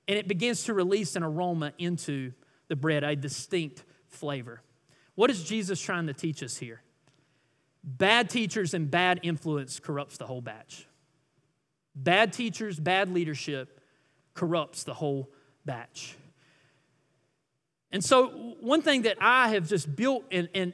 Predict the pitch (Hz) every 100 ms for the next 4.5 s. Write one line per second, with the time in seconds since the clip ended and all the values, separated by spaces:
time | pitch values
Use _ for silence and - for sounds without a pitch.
0 | - 190 170 147 - _ _ _ _ _
1 | _ 190 208 - 269 262 220 269 240 226
2 | 240 247 226 170 240 226 247 170 214 190
3 | 175 - 277 311 226 - 175 185 202 240
4 | 196 180 262 247